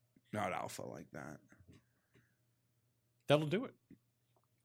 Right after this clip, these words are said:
Speaker 2: The Pat Mayo Experience. Follow Jeff on Twitter at G Feinberg seventeen. Follow me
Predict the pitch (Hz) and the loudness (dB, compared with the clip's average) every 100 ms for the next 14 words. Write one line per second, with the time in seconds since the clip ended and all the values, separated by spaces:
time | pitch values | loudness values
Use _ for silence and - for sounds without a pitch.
0 | - 113 127 123 120 117 - 175 - - | 0 8 10 10 6 4 0 -2 -4 2
1 | - 190 226 180 277 - 165 170 180 - | 12 12 12 12 12 12 12 12 12 10
2 | - - 175 165 127 170 175 165 165 160 | 8 8 8 8 8 8 12 12 12 10
3 | 151 160 156 151 196 202 175 277 320 - | 10 10 10 12 12 12 12 12 12 10